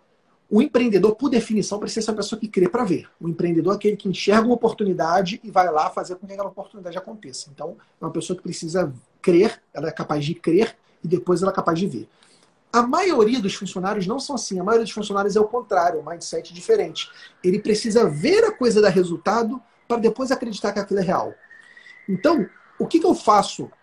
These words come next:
na, na minha empresa, na, nos outros negócios também, toda mudança, não tenta mudar o todo, muda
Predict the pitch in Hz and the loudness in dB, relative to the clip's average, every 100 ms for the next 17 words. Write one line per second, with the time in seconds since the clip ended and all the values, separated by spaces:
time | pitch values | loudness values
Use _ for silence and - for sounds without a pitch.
0 | - 160 147 165 165 170 143 165 220 185 | -8 -6 -6 -6 -6 -6 -2 4 4 4
1 | 147 123 135 135 131 131 151 180 160 147 | -2 -6 -12 -12 -10 -6 -4 -4 -6 -6
2 | 160 - 147 196 190 - - - - - | -6 -6 -4 -2 -2 -6 -20 -20 -20 -20
3 | - - - - _ - 302 370 302 233 | -20 -18 -18 -20 _ -2 0 2 0 0
4 | 156 220 247 - 170 147 - - 190 302 | 0 0 0 -6 -8 -8 -12 -8 -6 -6
5 | - 294 277 254 185 208 185 - 214 185 | -6 -4 -2 -2 0 2 0 2 4 4
6 | 135 147 254 254 - | 0 -10 -2 -2 -2